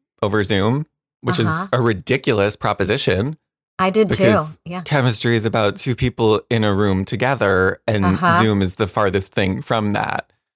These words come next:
Speaker 1: And so, yeah, they happen. They're weird. A thing that I will say, a friend of mine, Cesar Rocha, who's a casting executive at Netflix,
Speaker 2: <laughs>
Speaker 1: had a really great idea. We were working on a show together,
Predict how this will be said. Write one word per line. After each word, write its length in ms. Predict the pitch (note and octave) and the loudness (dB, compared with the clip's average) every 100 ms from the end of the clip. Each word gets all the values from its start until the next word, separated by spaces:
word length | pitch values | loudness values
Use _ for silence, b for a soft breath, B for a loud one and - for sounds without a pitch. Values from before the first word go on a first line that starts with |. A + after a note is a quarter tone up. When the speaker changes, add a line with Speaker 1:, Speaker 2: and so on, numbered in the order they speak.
| _ _ _ | _ _ _
Speaker 1:
And 180 | G#2+ G#2 | -2 -2
so, 540 | - A#2 G#2 G2+ G2+ - - | 0 0 2 4 2 -2 -6
yeah, 500 | G#2 G2 A2 A#2 F#2 | -2 0 0 0 0
they 160 | C3 A#2+ | 0 0
happen. 600 | A2 G#2 A#2+ A2+ A2 - | 0 0 2 2 0 -2
They're 180 | A#2 A#2 | 0 0
weird. 440 | G#2+ G#2+ G2+ G#2 - | 2 0 2 0 -2
A 60 | B2 | -4
thing 260 | C3 C#3 | -2 -2
that 80 | D#3+ | 0
I 60 | C#3+ | 2
will 140 | G#2 | 0
say, 380 | G2 G#2+ G2+ G2 A2 | 0 0 0 0 -2
a 80 | |
friend 300 | A#2+ - A2 A#2 | -6 -4 -2 -2
of 80 | |
mine, 440 | G2+ G2 F#2+ G2+ - | -2 0 0 -2 -2
Cesar 360 | - A2 C3+ | -2 0 0
Rocha, 400 | E3+ A#2 - C#3 | 0 0 0 -2
who's 160 | D#3 D3+ | 0 -2
a 40 | |
casting 500 | - - G#2 - B2 | -2 -4 -4 0 0
executive 580 | - C3 G#2+ G2 - B2+ | 0 -2 -2 -2 -2 -2
at 60 | F3+ | -2
Netflix, 560 | - - - A2 - - B B B - | -4 -6 -2 -4 -2 -8 B B B -14
Speaker 2:
<laughs> 220 | - - | -14 -4
Speaker 1:
had 100 | D#3+ | 0
a 60 | C3 | 2
really 240 | A2+ F3 | 2 -2
great 240 | C#3+ B2 | 0 0
idea. 340 | E3 C#3 F3+ A2+ | 0 0 2 2
We 100 | A2 | 2
were 80 | A2 | 0
working 180 | A2+ D#3 | -2 -4
on 80 | |
a 20 | F3 | -2
show 160 | G#2 | 0
together, 460 | G2 F#2+ F#2+ G#2 | 0 2 2 0